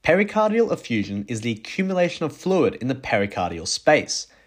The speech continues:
with this space being defined as the space between the parietal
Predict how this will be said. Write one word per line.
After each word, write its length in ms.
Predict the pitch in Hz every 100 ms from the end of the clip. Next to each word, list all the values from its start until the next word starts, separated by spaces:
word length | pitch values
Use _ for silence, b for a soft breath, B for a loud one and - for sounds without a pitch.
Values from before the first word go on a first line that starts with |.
| b b
with 220 | 123 -
this 200 | 214 214
space 420 | - 101 - -
being 280 | - 123 120
defined 580 | 117 - 120 151 202 196 -
as 140 | - 104
the 80 |
space 320 | 110 - 127 127
between 260 | - 123
the 60 | 113
parietal 680 | - 107 113 135 175 202